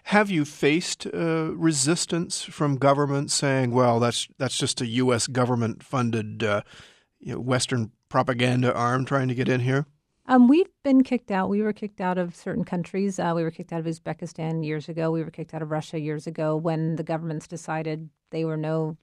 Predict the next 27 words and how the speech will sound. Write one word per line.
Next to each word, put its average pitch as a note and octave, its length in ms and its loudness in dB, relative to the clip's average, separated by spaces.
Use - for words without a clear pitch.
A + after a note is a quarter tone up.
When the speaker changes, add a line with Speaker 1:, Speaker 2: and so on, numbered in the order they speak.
Speaker 2:
longer D#3+ 380 -4
interested E3 420 -6
in D#3+ 80 -2
these E3 200 -2
types - 400 -8
of D#3+ 120 -12
programs. E3 560 -2
It D#3+ 160 -6
does, F3+ 280 2
we, F#3 220 0
we F#3 140 0
get G#3+ 180 2
very F3 460 0
rooted F3+ 560 0
into E3+ 240 -2
the E3+ 100 -2
local E3+ 300 -2
communities F#3 500 -2
and G3 80 2
we E3 80 0
get D3+ 180 -2
very D#3+ 180 -2
rooted E3 340 -2
into E3 180 -2
the E3 80 -4
local D#3+ 240 -2
media. E3 480 0